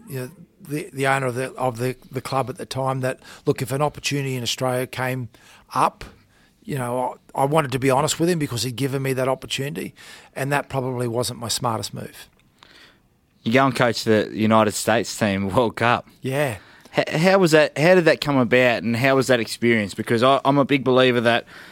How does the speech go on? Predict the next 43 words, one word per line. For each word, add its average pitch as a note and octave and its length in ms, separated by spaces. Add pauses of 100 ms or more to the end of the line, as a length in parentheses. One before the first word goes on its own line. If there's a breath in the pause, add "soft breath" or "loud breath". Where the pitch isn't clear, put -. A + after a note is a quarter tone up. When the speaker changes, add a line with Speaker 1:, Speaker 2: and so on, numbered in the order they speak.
(540 loud breath)
Speaker 2:
for - 160
the C#3+ 100
international D3+ 540
game B2+ 240
to A#2 80
grow, A2+ 160
it's B2 180
never D#3 180
gonna C3+ 220
be A#2 120
like A2 360
football. F#2+ 480 (140)
It's - 180
never B2 220
ever A2+ 120
gonna A2 200
be G#2 100
like G2+ 400 (100)
rugby G#2 340
union. F#2+ 440 (800 soft breath)
We A#2 180
need C3 300
to B2 80
have A#2 240
a F#2+ 180
two-tier C3+ 560
system G#2 600 (140)
to A2+ 120
grow A#2 340
those B2 300
nations A2 480
rather A#2+ 400
than G#2+ 220
throwing B2 420
them A2 120
in A2 120
against G#2 360
Australia G#2+ 540
and G2+ 120
New G2 100
Zealand G2+ 360
and F#2+ 120
England G#2 400